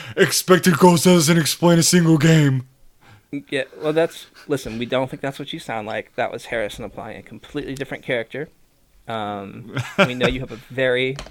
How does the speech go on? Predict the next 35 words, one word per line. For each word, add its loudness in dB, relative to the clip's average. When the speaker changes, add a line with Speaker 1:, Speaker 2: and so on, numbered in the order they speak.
Speaker 2:
rich -8
and -6
luxurious -4
voice -8
with -12
a -6
pleasing -12
timbre. -2
All -20
right. -12
Speaker 1:
Yeah. 0
Speaker 2:
Uh, 4
Speaker 1:
Look, 2
Speaker 2:
Harrison, 4
Speaker 1:
uh, -2
Speaker 2:
every 4
time 4
Speaker 1:
award 6
Speaker 2:
we 2
talk 0
about 2
awards, 0
you -4
get, -4
you -6
get, -2
like, -10
"Awards -2
are -8
stupid." -14
And 2
I 6
wanna 6
be 0
clear. -4